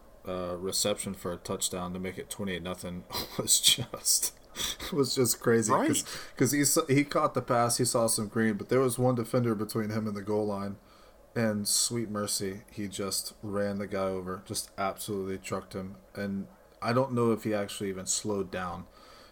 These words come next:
Speaker 1: He didn't try to go around him. He didn't run out of bounds. He just said, "Okay, I'm gonna run as hard as I can into this person and see what happens." And he just ran him over into the end zone. <laughs> It was like, wow. I had a, I had a friend of mine who's an Oklahoma fan text me at that point and say, "Is there a button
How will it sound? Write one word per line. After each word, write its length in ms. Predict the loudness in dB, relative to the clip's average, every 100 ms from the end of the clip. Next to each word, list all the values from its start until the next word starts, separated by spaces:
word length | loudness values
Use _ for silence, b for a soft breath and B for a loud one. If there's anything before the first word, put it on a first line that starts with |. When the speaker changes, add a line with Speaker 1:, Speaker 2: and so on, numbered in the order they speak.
| -2
Speaker 1:
He 160 | 0
didn't 360 | 2 2 2 -2
try 200 | 0 0
to 60 | 0
go 160 | -2
around 400 | 0 2 4 6
him. 180 | 4 4
He 80 | 2
didn't 220 | -2 -2
run 140 | -2 -2
out 100 | -4
of 80 |
bounds. 520 | -2 0 0 -2 -4 -4
He 160 | -8 -4
just 340 | -2 -2 -2
said, 280 | -2 -4 -6
"Okay, 260 | -4 -2
I'm 100 | -2
gonna 160 | -4 -6
run 140 | -6 -6
as 120 | -4
hard 140 | -4
as 80 | -4
I 60 | -6
can 260 | -6 -8
into 160 | -8 -10
this 100 | -10
person 320 | -8 -6 -6
and 100 | -6
see 120 | -6
what 120 | -6 -6
happens." 520 | -8 -8 -6 -6 -8 -14
And 100 | -12
he 80 | -10
just 340 | -6 -6 -6 -10
ran 280 | -6 -4 -4
him 140 | -4
over 200 | -4 -4
into 160 | -6 -6
the 140 | -6
end 140 | -4
zone. 220 | -6 -6 -10 -12
<laughs> 80 |
It 80 | -14 -12
was 320 | -4 -2 -2 -6
like, 360 | -16 -18 -16 -10
wow. 300 | -8 -6 -4 B B -8 0
I 140 | 4
had 100 | 4
a, 280 | 6 4 2 B B B -4
I 120 | 2
had 80 | 4
a 60 | 4
friend 240 | 2 0 2
of 80 |
mine 240 | 2 2 2
who's 180 | 2 0
an 80 |
Oklahoma 520 | 0 0 2 4 2 0
fan 420 | 0 0 -2 -2
text 300 | -2 0 0
me 100 | 2
at 140 | 2 2
that 240 | 2 2
point 280 | 0 4 4
and 120 | 2
say, 220 | 2 2
"Is 260 | 2 -2 0
there 200 | 2 2
a 60 | 0
button 640 | 2 2 4 2 2